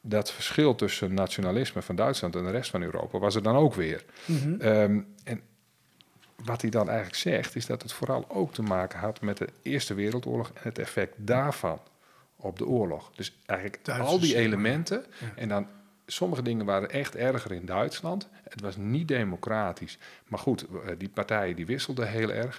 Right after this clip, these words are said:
Speaker 1: Er waren heel veel elementen die daartoe konden z-, eh, daarvoor konden zorgen, voor, voor, voor de voedingsbodem voor nationalisme.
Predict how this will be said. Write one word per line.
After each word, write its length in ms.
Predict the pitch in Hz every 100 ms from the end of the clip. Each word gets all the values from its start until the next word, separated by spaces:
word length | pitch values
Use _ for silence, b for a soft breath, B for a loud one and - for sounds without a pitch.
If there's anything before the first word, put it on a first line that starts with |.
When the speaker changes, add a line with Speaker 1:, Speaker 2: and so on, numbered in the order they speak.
| -
Speaker 1:
Er 120 | -
waren 180 | - 87 85
heel 160 | 139
veel 140 | 156 110
elementen 580 | 101 95 98 92 92 87
die 280 | 85 87 92
daartoe 360 | 95 - 95
konden 260 | - 87 90
z-, 60 | -
eh, 80 | - 95 101
daarvoor 420 | 98 95 87 -
konden 240 | 98 85
zorgen, 400 | - 101 120 -
voor, 240 | - 98 101
voor, 220 | 95 82
voor 200 | - 90
de 80 | 90 -
voedingsbodem 540 | 117 101 - 95 87
voor 140 | - 95
nationalisme. 760 | 120 120 120 117 117 120 110